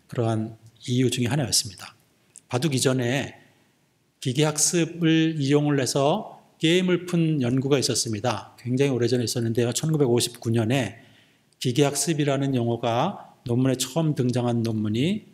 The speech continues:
있었습니다. 이 논문의 첫 문장이 다음과 같습니다. "여기에 보고된 연구는 인간이나 동물이 했다면 학습 과정을 포함하는 것으로 묘사될 만한 방식으로 행동하도록 디지털 컴퓨터를 프로그래밍하는 것과 관련이 있다."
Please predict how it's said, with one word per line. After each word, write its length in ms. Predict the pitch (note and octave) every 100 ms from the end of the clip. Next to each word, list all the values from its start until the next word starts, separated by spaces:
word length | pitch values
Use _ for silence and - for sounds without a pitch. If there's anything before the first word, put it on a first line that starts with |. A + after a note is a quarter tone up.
| -
있었습니다. 720 | B2+ A2+ - G2+ G2 F#2 - -
이 140 | C3
논문의 320 | C#3 C3 C3+
첫 180 | C3+ G#3+
문장이 640 | G3 D#3 B2 C#3 G#3+ A3
다음과 260 | B2+ B2+ A#2+
같습니다. 540 | G#2 - G#2+ G2 F2+ _ _ _ - - - - - _ -
"여기에 300 | B2 C3 F3+
보고된 440 | D3 C#3 C#3+ D3+
연구는 640 | A#2+ A#2+ B2 A#2+ A2+ A3 - - _ _ _
인간이나 600 | B2 C#3 D3 D3 D3 D3
동물이 400 | C#3+ B2 B2+ B2+
했다면 560 | A#2+ - A2+ C#3+ A#2+ - - _ _
학습 460 | - - - F#3
과정을 500 | - C3+ C3+ C3+ C3+
포함하는 540 | C3 D#3 D3+ C#3+ C3+ C3
것으로 340 | B2 C#3 C#3
묘사될 500 | C3 A#2+ A#2+ B2 B2+
만한 460 | B2 A#2 A#2 A#2+ B2 - -
방식으로 500 | A#2 A#2 - A#2+ A#2
행동하도록 800 | C#3 C3 A#2+ G#2+ A2+ F3+ - - - _ _ _ _ _
디지털 420 | C3+ A#2+ B2 B2+
컴퓨터를 800 | - C3 - - B2 F#3 A#3 - -
프로그래밍하는 720 | D3+ C#3+ C3+ B2+ B2 B2 A#2
것과 560 | A2 - C3+ D#3 F#3+ -
관련이 320 | A2+ A2 G2+
있다." 320 | F2+ - -